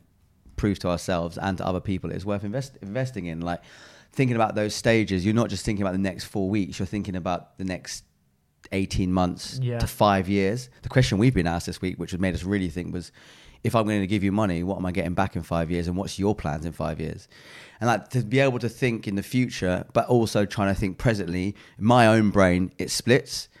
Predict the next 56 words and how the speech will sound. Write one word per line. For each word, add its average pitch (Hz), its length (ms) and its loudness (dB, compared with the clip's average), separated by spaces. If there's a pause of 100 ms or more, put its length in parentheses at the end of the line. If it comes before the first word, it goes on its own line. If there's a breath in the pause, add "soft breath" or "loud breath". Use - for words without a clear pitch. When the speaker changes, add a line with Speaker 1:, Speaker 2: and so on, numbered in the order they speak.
(160 soft breath)
Speaker 1:
'Cause 104 120 -6
when 123 120 8
you're 131 100 10
in 123 60 6
the 117 80 6
present 113 340 6
moment, 110 300 6
you're 92 100 4
dealing 95 240 6
with 92 280 0
problems 95 380 6
right 98 260 6
now, 95 200 6
day 92 180 4
to - 120 -2
day, 85 340 0
packaging 87 460 -4
people. 90 440 -4 (240 loud breath)
But 98 100 -6
then 113 140 0
at 107 100 0
the 90 60 -10
same 107 240 4
time, 104 220 2
you're 98 80 2
having 95 200 2
to 95 60 0
jump 110 280 4
Speaker 2:
Think 147 80 -4
forward, 123 580 8
Speaker 1:
forward - 140 -4
Speaker 2:
yeah. 117 180 -10
Speaker 1:
and 107 160 4
envision, 107 800 2 (220 soft breath)
future 127 420 -2
predict, 110 580 -2 (420 soft breath)
and 107 180 2
then 101 380 0 (480)
build. 127 520 6 (600 soft breath)
I, 104 180 0
your 113 260 0
brain, 113 560 0
my 113 240 8
own, 107 180 4
the 110 120 2
brain 120 340 4
capacity, 98 460 0
I 90 80 2
believe, 92 400 4
and 92 140 2
what 95 160 4
it 90 80 -2
takes - 420 -2
to - 60 -12
do 104 240 4
that 87 380 0